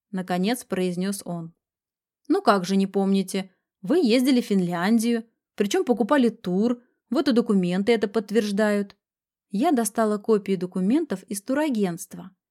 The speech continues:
добытые операми Мельникова. Потратиться пришлось, к тому же невесте как-то нужно было объяснить свое отсутствие в женский день, сочинять что-то. Вы ведь седьмого уехали, следом за Куриловым.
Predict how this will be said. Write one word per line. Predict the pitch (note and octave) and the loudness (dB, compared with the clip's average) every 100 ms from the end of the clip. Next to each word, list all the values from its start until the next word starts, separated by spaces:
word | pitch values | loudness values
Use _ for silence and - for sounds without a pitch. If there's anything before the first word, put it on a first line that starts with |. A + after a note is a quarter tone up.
| _ - | _ -8
добытые | F#3 F3 C#4+ - G3 | -4 -2 0 0 0
операми | F#3 F#3 F#3 A3 B3 | -2 -4 0 2 4
Мельникова. | B3+ G#3+ E3 F3 E3+ E3 F3 _ _ _ _ _ _ | 4 4 0 -6 -12 -14 -18 _ _ _ _ _ _
Потратиться | G#4 G#4 C4+ B3+ B3+ C4 | -4 2 4 4 4 -2
пришлось, | B3 A#3+ - A#3 A3+ - | -2 -4 0 0 0 -4
к | - | -6
тому | A3 G#3+ D#4+ | 0 2 4
же | C#4+ C#4 - - | 2 0 -2 0
невесте | C4 F#3+ F#3 G3 A#3 | 2 4 2 0 -2
как-то | A#3 - A#3 | -2 0 2
нужно | A3+ G#3 G#3 | 2 2 2
было | G#3+ G#3 | 2 2
объяснить | F#3+ G#3 - G#3 | 0 -2 -2 -4
свое | G3+ G3+ G3+ G3 | -2 0 2 0
отсутствие | F#3+ B3+ C#4 G3+ F3+ | -2 -6 -4 -2 -2
в | |
женский | F3+ G3+ G3+ A#3 G#3+ | 0 -2 -2 -4 -2
день, | F#3 F3 F3 - _ | -2 -4 -6 -14 _
сочинять | - C#4+ C#4 A3+ F3+ G3 G3+ | -6 -4 0 2 2 0 -2
что-то. | - G#3+ G3+ G3+ G3 - _ _ _ _ | -2 0 0 -2 -4 -8 _ _ _ _
Вы | G#3+ B3 | 0 2
ведь | B3+ | 2
седьмого | - A#3+ D4+ A4 A3 | 2 2 2 4 4
уехали, | G3 F3 E3+ - E3 E3+ - | 4 2 -4 -6 -8 -8 -10
следом | - B3 G3+ F#3+ | 0 2 4 2
за | G3 | 0
Куриловым. | A3+ C#4 G3 E3+ E3 E3+ | 2 2 2 0 -6 -10